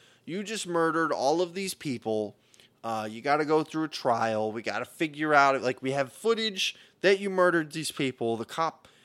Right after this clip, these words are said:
saw you shoot the kids, threw you on the ground, and then, and put you in handcuffs," right? Um, n-, no. <laughs>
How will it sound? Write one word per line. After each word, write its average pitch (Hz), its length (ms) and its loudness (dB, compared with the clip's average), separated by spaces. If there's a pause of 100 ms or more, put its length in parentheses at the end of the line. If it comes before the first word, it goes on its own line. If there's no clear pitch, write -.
(200)
saw 214 360 4
you 208 220 -2
shoot 208 280 -6
the - 60 -20
kids, 180 520 -2
threw 196 200 -2
you 190 140 2
on 185 140 2
the 175 80 -2
ground, 156 540 0
and 135 120 -6
then, 131 320 -8
and 120 300 -8
put - 200 -8
you 160 60 -2
in 147 60 -4
handcuffs," 135 720 -4
right? 131 220 0 (520)
Um, 131 540 2 (420)
n-, 147 160 -6 (120)
no. 175 580 0
<laughs> - 40 -16